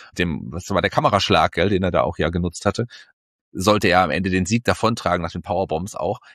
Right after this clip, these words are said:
Ja, also das war ein krasser Moment und als Sid dann auch gewonnen hatte, wie das Publikum ab-, abgedreht ist. Also das hätte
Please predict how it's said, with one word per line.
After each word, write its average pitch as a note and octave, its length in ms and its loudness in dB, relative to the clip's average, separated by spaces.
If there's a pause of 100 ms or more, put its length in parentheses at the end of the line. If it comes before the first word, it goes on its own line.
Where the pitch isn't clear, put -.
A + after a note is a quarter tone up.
Ja, F3+ 320 2
also F2 240 2
das F#2 180 0
war C3 100 6
ein B2 160 0 (120)
krasser G3 320 2
Moment E3+ 340 2
und A#2 100 0
als G#2 180 0
Sid C#3 180 -4
dann A2 140 2
auch E2 140 0
gewonnen G2+ 280 0
hatte, A#2 200 2
wie A2+ 80 -2
das - 120 -2
Publikum B2+ 340 0
ab-, - 320 -4
abgedreht G#2+ 540 2
ist. D#2+ 240 -2
Also F#2+ 180 0
das G2 140 0
hätte A2+ 240 2